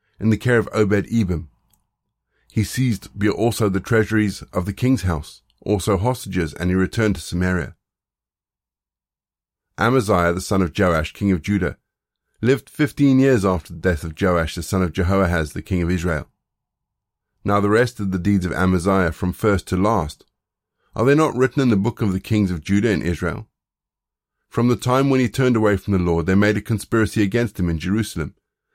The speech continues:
and he fled to Lachish. But they sent after him to Lachish and put him to death there. And they brought him upon horses, and he was buried with his fathers in the city of David.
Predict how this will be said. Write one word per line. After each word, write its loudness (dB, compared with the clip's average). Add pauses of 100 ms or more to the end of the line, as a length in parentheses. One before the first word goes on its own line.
(100)
and 0
he 2
fled -2
to -4
Lachish. -2 (1040)
But -2
they 0
sent -2
after -2
him 0
to -6
Lachish -2
and -2
put -4
him 0
to -14
death -2
there. -10 (1300)
And -2
they 4
brought 0
him -4
upon -2
horses, -4 (600)
and 0
he 4
was 2
buried 2
with -4
his -4
fathers -2
in -2
the 2
city -4
of -4
David. -4